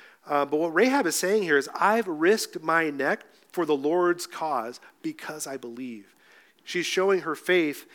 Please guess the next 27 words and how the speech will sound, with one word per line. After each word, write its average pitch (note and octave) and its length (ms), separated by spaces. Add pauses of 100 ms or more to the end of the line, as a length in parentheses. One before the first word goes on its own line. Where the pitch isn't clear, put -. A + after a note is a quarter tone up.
(180)
in D#3+ 160
her D3+ 200
works. C#3+ 540 (560)
"I'm E3 100
going G3+ 240
out G3 140
of E3+ 80
a D#3+ 60
limb E3 440 (400)
because F#3 400
I E3 120
believe." C#3 560
This G#3 200
is E3+ 200
true, E3 560 (340)
living, D3 540 (120)
active, D3 460
saving D3 480
faith. D#3 460
Hebrews G3 340
eleven F#3 300
thirty-one, F3 600 (360)
"By F3+ 240
faith, G3 640
the E3 100
prostitute F3 680
Rahab, C#3+ 520